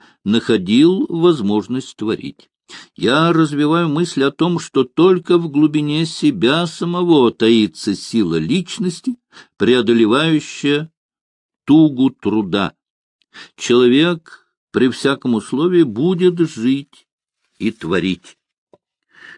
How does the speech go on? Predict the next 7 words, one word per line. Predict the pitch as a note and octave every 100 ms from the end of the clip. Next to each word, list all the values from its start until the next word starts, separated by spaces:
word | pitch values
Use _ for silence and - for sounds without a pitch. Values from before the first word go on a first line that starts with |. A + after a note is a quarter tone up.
| _
Примечание. | - F2 D#2+ A2 A2+ D3+ F3 E3
Пришвин. | - A#2 C#3 - E3+ F3+ F3 - _
Лесак | E2+ G2+ A#2 - C3 B2+ - - - -
о | A2
Сударевой | - F#2 G2 E2+ C#2+ C#2+
дороге. | C#2+ D#2+ D#3 D#3 D#3+
Страница | - E2 D#2+ E2 B2+ - C3+